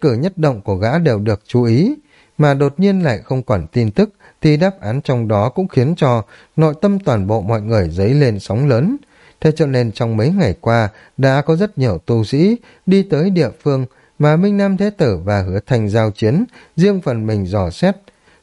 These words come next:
Từ một loạt dấu vết để lại ở bên trong, bọn họ đoán được chân tướng. Mà chân tướng này giống như hóa thành phong bạo,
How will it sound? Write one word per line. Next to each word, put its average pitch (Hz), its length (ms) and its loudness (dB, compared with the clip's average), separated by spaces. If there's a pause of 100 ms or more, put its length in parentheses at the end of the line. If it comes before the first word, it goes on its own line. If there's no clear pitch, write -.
Từ 143 160 2
một 127 240 -2
loạt 127 240 -2
dấu 120 160 0
vết 196 260 0
để 120 200 0
lại 98 240 -2
ở 82 80 -6
bên 113 240 0
trong, 123 300 -2 (300)
bọn 139 200 2
họ 131 280 -2
đoán 127 260 2
được 131 280 0
chân 117 200 -2
tướng. 139 360 0 (540)
Mà 156 180 4
chân 202 220 0
tướng 180 260 -2
này 110 240 0
giống 110 240 -2
như 151 140 4
hóa 123 340 -2
thành 92 260 -2
phong 120 240 0
bạo, 113 260 0